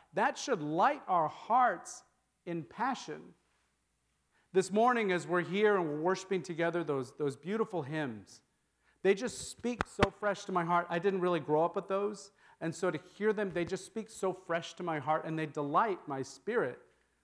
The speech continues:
And I love that. I love worshiping with you here this morning and later on in the next service. Like, there should be a healthy anticipation we have, a joyful anticipation. The hope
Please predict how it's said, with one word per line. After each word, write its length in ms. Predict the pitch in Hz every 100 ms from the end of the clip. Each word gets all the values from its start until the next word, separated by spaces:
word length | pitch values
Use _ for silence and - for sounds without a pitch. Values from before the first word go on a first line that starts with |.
| _ _ _ _ _ _ -
And 120 | 175
I 120 | 185
love 340 | 180 196 285 170
that. 200 | 131 120
I 60 |
love 320 | 143 180 190 151
worshiping 460 | 214 - 165 156
with 140 | 131 127
you 140 | 123
here 320 | - 180 208
this 200 | 196 190
morning 400 | 180 190 202 208
and 100 | 160
later 300 | 139 165 175
on 160 | 175 180
in 60 | 175
the 80 |
next 300 | 160 170 -
service. 400 | - 180 190 196 - _ _ _ _ _ _ -
Like, 160 | 170
there 100 | 185
should 200 | 180 208
be 80 | 214
a 80 | 165
healthy 520 | - 165 220 220 220
anticipation 960 | 190 - 214 - - - 220 - 190
we 100 | 147 131
have, 240 | 123 110
a 60 | 123
joyful 720 | 127 175 208 202 143 123 - _ _ _
anticipation. 760 | 143 151 175 - 185 180 135 120 _ _ _ _ _
The 60 | 127
hope 540 | - - 240 151 -